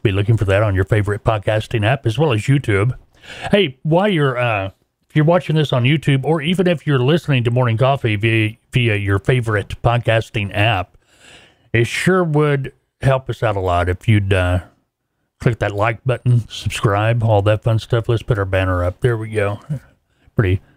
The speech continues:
pretty neat. If you're on YouTube, you can subscribe. Also, if you would like, click that like button. Uh, give us some likes.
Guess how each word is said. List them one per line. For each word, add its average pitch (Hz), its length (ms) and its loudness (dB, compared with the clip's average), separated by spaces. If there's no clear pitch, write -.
pretty 90 160 0
neat. 92 360 0
If - 140 -10
you're 110 80 4
on 101 120 0
YouTube, 104 420 0
you 95 100 0
can 120 160 2
subscribe. 107 720 -2
Also, 120 680 0
if 113 300 -2
you 123 160 2
would 143 580 0
like, 139 640 -2
click 127 220 -2
that 117 160 -2
like 123 280 0
button. 90 340 -4
Uh, 95 220 0
give 107 180 0
us - 80 -2
some 117 160 -2
likes. - 520 -2